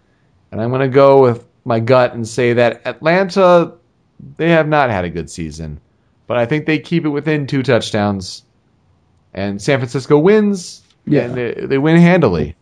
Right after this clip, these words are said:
Speaker 2: This is definitely a game where, like, a s-, maybe a special team score
Speaker 1: Mm-hmm.
Speaker 2: or defensive score could completely change
Speaker 1: Yeah.
Speaker 2: the,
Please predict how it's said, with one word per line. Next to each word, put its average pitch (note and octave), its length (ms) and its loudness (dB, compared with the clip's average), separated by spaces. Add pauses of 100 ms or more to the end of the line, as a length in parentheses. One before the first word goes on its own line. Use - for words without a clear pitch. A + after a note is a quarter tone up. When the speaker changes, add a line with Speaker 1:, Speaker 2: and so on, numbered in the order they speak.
Speaker 2:
This F3+ 160 4
is G3 180 2
definitely F3 400 4
a D#3+ 40 2
game D3+ 360 -2
where, C3+ 360 -2
like, B2+ 200 -6
a B2+ 60 -4
s-, A#2 260 -10
maybe B2 280 -4
a A2+ 60 -6
special B2 520 -6
team B2+ 480 0
score C3 680 0
Speaker 1:
Mm-hmm. A#2 120 -8
Speaker 2:
or A2+ 520 -6
defensive A#2+ 600 -2
score B2+ 400 -4
could C#3 240 -6
completely B2+ 600 -4
change A#2+ 840 -2 (280)
Speaker 1:
Yeah. E2+ 220 -6 (560)
Speaker 2:
the, A#2 160 -6